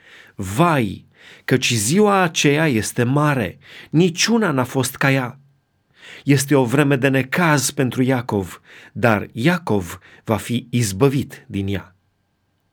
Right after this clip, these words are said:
Acum este interesant că ultimele câteva versete din Evanghelia după Matei, capitolul douăzeci și trei,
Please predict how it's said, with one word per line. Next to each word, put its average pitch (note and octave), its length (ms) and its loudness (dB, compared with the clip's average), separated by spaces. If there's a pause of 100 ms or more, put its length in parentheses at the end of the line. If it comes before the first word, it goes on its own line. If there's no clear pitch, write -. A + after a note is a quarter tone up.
(480)
Acum A#3+ 280 2
este A3+ 260 2
interesant D3+ 580 2
că - 120 0
ultimele D3 440 4
câteva C#3 320 0
versete C3 520 0
din B2 180 2
Evanghelia B2+ 520 4
după B2+ 200 0
Matei, B2+ 360 2
capitolul A#2 580 2
douăzeci A2+ 340 2
și A2 140 -4
trei, D3+ 300 0